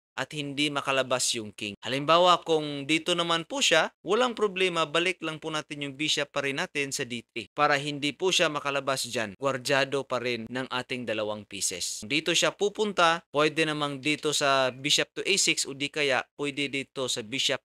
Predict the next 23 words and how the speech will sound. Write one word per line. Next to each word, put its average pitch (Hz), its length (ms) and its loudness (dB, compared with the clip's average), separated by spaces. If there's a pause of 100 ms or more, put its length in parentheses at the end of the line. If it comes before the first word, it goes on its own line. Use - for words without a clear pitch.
to 127 80 0
C 110 160 0
four. 101 400 -6
Dahil 135 160 4
kung 135 240 -6
pupunta 175 560 2
po 165 160 0
siya 147 160 2
dyan, 180 400 6
pwede 208 320 6
na 185 160 -2
po 175 80 0
nating 160 400 -2
i-move 147 320 -4
yung 143 80 -4
king 180 240 0
natin 139 480 0
dito 143 320 2
sa 131 240 -2
king 135 240 -6
to 131 80 -6
D 110 160 -4
six. - 480 -2